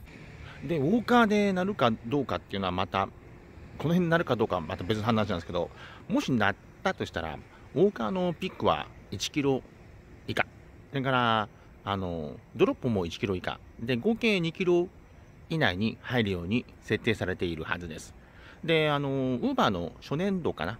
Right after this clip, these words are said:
二年度かな？うーん。その時の、あの、平均配達時間が全体で三十五分って言ってまして、で、今ちょっと、それ以降、あの、発表されてないんで、えー、三十分ぐらい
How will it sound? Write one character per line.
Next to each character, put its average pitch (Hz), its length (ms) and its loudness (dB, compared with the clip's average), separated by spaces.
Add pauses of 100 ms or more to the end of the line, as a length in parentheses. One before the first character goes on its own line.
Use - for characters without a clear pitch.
(140)
二 113 160 0
年 139 200 2
度 98 80 0
か 69 240 -8 (320)
な？ 117 180 0 (100)
う - 40 -6
ー 104 40 0
ん。 87 720 -4 (360)
そ 226 80 0
の 240 40 2
時 240 160 0
の、 117 120 2
あ - 20 2
の、 92 180 0
平 127 200 0
均 131 100 -4
配 123 180 0
達 120 180 -2
時 117 120 -4
間 80 140 -2
が 78 100 -6
全 131 220 0
体 135 200 0
で 117 220 2
三 143 240 0
十 95 120 -2
五 92 100 -6
分 95 140 -4
っ - 20 -2
て 78 140 -8
言 - 80 -12
っ - 20 -16
て 92 80 -8
ま 82 100 -8
し - 80 -16
て、 101 260 -2 (380)
で、 170 80 -2
今 233 180 4
ち - 100 -2
ょ - 20 -6
っ - 40 -10
と、 - 160 2 (720)
そ - 80 0
れ 208 80 4
以 - 20 -6
降、 98 340 4
あ 92 60 0
の、 98 80 -2
発 110 160 -2
表 143 100 4
さ 127 60 2
れ - 80 -6
て 123 80 -2
な 123 80 6
い 110 80 4
ん - 20 0
で、 78 140 -4 (560)
え 113 80 2
ー、 104 40 4
三 123 200 4
十 123 80 0
分 123 240 2
ぐ 120 80 4
ら 95 80 2
い - 100 -4